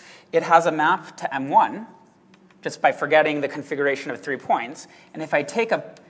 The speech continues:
particular point in A, uh, in M one, then the fiber over it is more or less the Hessian of the associated plane cubic.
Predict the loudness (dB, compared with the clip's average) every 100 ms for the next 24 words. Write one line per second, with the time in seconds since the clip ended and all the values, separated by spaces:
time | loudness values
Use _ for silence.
0 | _ -4 -2 -2 0 2 2 2 0 2
1 | 0 -2 -4 -6 -8 -18 _ -20 -6 4
2 | 6 6 2 0 -2 -4 -4 -6 -8 -16
3 | -6 2 2 6 8 8 6 4 4 4
4 | 0 0 -4 -12 -20 -16 -4 0 0 -2
5 | -6 0 6 8 10 8 6 2 4 4
6 | 2 0 -8 -10 -16 -20 -20 -20 -20 -20
7 | -20 -20 -20 -20 _ _ -4 -2 -2 -4
8 | -4 -6 -8 -8 -8 -8 -6 -8 -8 -12